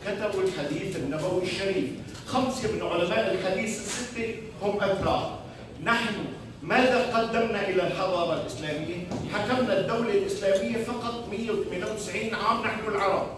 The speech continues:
أما الأتراك فحكموها ألف ومائة عام، فنحن وإياهم ومعنا الكرد والبربر ومعنا المسيحيين واليهود والصابئة تشاركنا في بناء أجمل منتج قدم إلى البشرية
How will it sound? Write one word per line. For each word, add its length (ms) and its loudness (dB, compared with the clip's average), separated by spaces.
أما 280 2
الأتراك 480 2
فحكموها 960 -2
ألف 340 4
ومائة 420 -2
عام، 420 -2
فنحن 320 0
وإياهم 640 2
ومعنا 480 4
الكرد 480 4
والبربر 640 4
ومعنا 440 2
المسيحيين 760 -2
واليهود 500 2
والصابئة 640 2
تشاركنا 680 0
في 160 -2
بناء 640 -2
أجمل 500 0
منتج 380 0
قدم 280 -2
إلى 340 -2
البشرية 520 -2